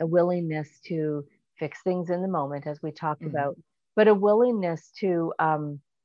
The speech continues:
Speaker 1: disagree, to realize that their perception is not the perception, it's simply
Speaker 2: Yeah.
Speaker 1: a perception. Some of the other pieces that, um, collaboration is, um,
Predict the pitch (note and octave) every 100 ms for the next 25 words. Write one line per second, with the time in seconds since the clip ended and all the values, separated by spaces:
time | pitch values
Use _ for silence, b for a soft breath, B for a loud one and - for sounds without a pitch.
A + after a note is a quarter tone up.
0 | _ _ _ _ - C#3 F3 G3+ F3+ -
1 | F3+ E3 - E3 D#3+ E3 E3+ D#3+ D3+ E3
2 | D#3 D#3 D#3 E3+ D#3+ - C#3+ - F#3+ G3
3 | - E3 D#3+ D3 D3 - _ - C#3+ D3+
4 | E3+ - G3 - F#3 - - A#3 A#3 E3+
5 | - - D#3+ D#3+ D#3 D3 D#3+ _ D3+ D#3
6 | F#3+ F3+ F#3+ - - A#3+ D#4 _ _ _
7 | _ _ _ _ C4 B3 A3 F3+ G3 G3+
8 | G3 _ - A3 G3 F#3+ E3 D#3 - D#3+
9 | - - D#3+ D3+ D3+ - E3+ D#3+ E3 E3
10 | D3 D#3 - E3 D#3+ D#3+ _ _ _ _
11 | E3+ E3 D3 - D#3+ C#3+ C#3 E3